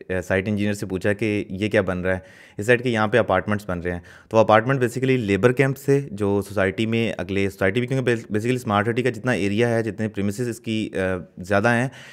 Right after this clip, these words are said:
इस एरिया को डे-, अभी डेवलप होते होते प्रॉपर एक सिटी बनते हुए एक लंबा टाइम रिक्वायर्ड है। तो यहाँ पे साइट पे प्रॉपर एक लेबर कैंप बनाया जाएगा, जहाँ पे जितनी साइट पे काम करने वाली लेबर है वो लोग यहाँ पे रहेंगे।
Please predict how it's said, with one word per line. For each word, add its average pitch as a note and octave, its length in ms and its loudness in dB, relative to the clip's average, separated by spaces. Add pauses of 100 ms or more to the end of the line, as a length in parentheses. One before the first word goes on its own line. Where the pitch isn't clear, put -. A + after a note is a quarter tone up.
(200)
इस C3+ 160 0
एरिया B2 220 6
को B2+ 80 2
डे-, G#2+ 220 0
अभी G#2 200 2
डेवलप G2+ 400 2
होते G#2+ 180 0
होते A#2 180 2
प्रॉपर G#2+ 320 0
एक - 80 0
सिटी A2+ 240 -4
बनते G2 280 -2
हुए A2 220 0 (180)
एक G2+ 180 -4
लंबा G2 260 2
टाइम G2+ 240 0
रिक्वायर्ड F2 360 -2
है। F2 140 -4 (320)
तो A#2 60 -2
यहाँ G#2+ 220 2
पे A#2+ 140 0
साइट A2 440 0
पे B2+ 200 2
प्रॉपर A2 400 0
एक A#2+ 140 0
लेबर G2 280 0
कैंप A2 220 0
बनाया F#2+ 220 0
जाएगा, G2 280 0
जहाँ F#2+ 300 -6
पे A#2+ 200 0 (240)
जितनी A#2 260 -2
साइट G#2+ 320 2
पे A#2 60 -2
काम G2 220 2
करने G#2 200 0
वाली G#2 140 2
लेबर F#2+ 340 2
है B2+ 160 0
वो G2+ 200 -2
लोग G2+ 260 0
यहाँ F#2 200 -2
पे F#2+ 120 -2
रहेंगे। E2+ 400 -4